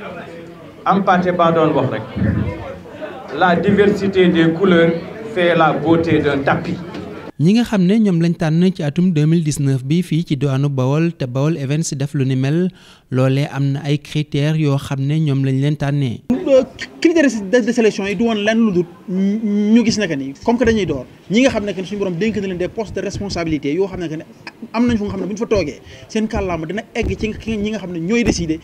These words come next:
Speaker 3: nañ leen tàmbalee. Parce que suñu mébét lenn rek la, mooy ñu fexe ba, ñu fexe ba même xale bi nga xam ne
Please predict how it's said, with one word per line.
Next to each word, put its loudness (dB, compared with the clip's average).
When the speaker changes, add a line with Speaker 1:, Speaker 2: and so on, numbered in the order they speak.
Speaker 3:
nañ -2
leen -2
tàmbalee. -8
Parce -8
que 0
suñu 4
mébét 4
lenn 0
rek -2
la, -12
mooy 0
ñu 2
fexe -4
ba, -10
ñu 2
fexe -2
ba -8
même -2
xale -2
bi -2
nga -2
xam -10
ne -10